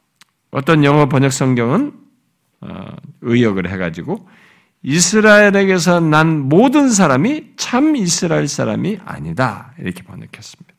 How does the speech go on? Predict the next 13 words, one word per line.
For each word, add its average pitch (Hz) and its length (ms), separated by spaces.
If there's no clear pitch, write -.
의미는 180 540
그것이죠. 110 600
그래서 196 160
이것은 202 560
성경이 220 680
이스라엘 196 480
사람이 175 2500
오해하고 156 760
있는 135 380
것을 123 600
명확히 127 800
밝혀주는 123 1080
내용이면서 87 1400